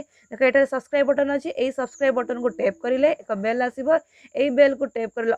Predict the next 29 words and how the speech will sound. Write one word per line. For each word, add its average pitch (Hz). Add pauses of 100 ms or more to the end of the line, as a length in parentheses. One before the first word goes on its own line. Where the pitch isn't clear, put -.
ଅଲ୍ 269
ଆସିବ। 220 (120)
ଏଇ 277
ଅଲ୍କୁ 262
ଟ୍ୟାପ୍ 214
କଲେ 202
ପିଲାମାନେ, 202 (380)
ତୁମମାନେ 220
ମୋର 240 (440)
ଡେଲିର 233
ଭିଡ଼ିଓ 226
ମୁଁ 240
ଯାହା 220
ଅପଲୋଡ୍ 208
କରୁଛି 226
ପ୍ରଥମେ 226
ଦେଖିପାରିବ। 254 (420)
ଆଉ 269
ଦେଖ 277
ପିଲାମାନେ, 214
ଯଦି 247
ତୁମମାନଙ୍କୁ 254 (500)
ଅନ୍ୟ 262
କିଛି 294
ଭିଡ଼ିଓ 269
ଦେଖିବାର 233
ଅଛି, 180
ଦେଖ 208
ଏଠାରେ 254